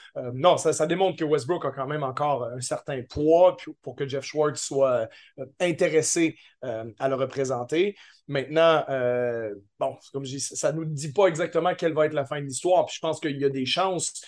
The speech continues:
euh, que Wa-, Russell Westbrook fasse partie d'un éventuel échange avec Kyrie Irving. Tu sais, si j'avais à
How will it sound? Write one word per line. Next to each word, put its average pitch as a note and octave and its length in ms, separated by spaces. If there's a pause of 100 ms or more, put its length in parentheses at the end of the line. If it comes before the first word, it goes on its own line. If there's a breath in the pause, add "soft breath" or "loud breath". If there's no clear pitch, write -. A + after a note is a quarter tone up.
(280 loud breath)
euh, B2 180
que C#3+ 280
Wa-, D3 260
Russell C#3+ 300
Westbrook C3 340
fasse C#3 220
partie - 380
d'un C#3 240
éventuel D3 600
échange C#3+ 340
avec C3 220
Kyrie C3 260
Irving. C3+ 440
Tu - 40
sais, D#3 80
si - 160
j'avais D3 220
à C3 220